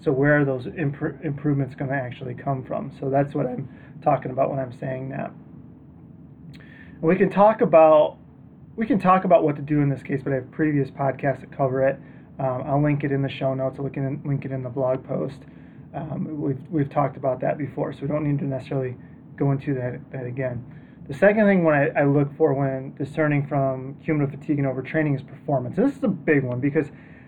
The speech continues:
I've looked at lists of talk about, you know, the spectrum of,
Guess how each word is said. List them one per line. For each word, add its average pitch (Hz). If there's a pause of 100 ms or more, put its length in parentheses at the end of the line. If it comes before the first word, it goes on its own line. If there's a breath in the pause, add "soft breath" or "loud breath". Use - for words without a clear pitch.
(140)
I've 151
looked 208
at 175
lists 147
of 147
talk 143
about, 139
you 143
know, 135
the 185
spectrum 147
of, 131